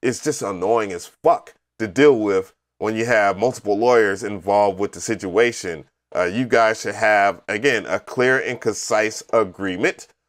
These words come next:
or if you're just gonna sell the packs and stuff like that on your websites or BeatStars or whatever the hell, have a clear and concise agreement so that business can be done better on both sides.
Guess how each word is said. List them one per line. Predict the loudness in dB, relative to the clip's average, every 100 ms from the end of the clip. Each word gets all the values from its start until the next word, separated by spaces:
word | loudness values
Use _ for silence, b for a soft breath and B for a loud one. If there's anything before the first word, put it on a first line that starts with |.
| _
or | 4 4 4
if | 0
you're | -6
just | -6 -2 -2
gonna | -2
sell | -2 2 2 2
the | -2
packs | 0 0 0 -6
and | -4
stuff | -4 0
like | 0 2
that | 2
on | 2 0
your | -2
websites | 2 0 2 0 2 0 -4
or |
BeatStars | -6 -8 -4 0 2 2 0
or |
whatever | 0 0 0
the |
hell, | 2 4 4 0 _ _ _ _ _ _ _ -12
have | -2 0 2 0
a | -4
clear | 2 6 6 4
and | -4
concise | -4 -4 0 0 0 -4 -2
agreement | -2 0 -2 0 -2 -2 -12 _ _
so | -2 2
that | 4 2 0
business | -2 -2 -6 -4
can | -6
be | -6
done | -6 -4 -2 -6 -12
better | -6 -2 0 0
on | -2
both | -4 -6
sides. | 0 0 2 -2 -12 -20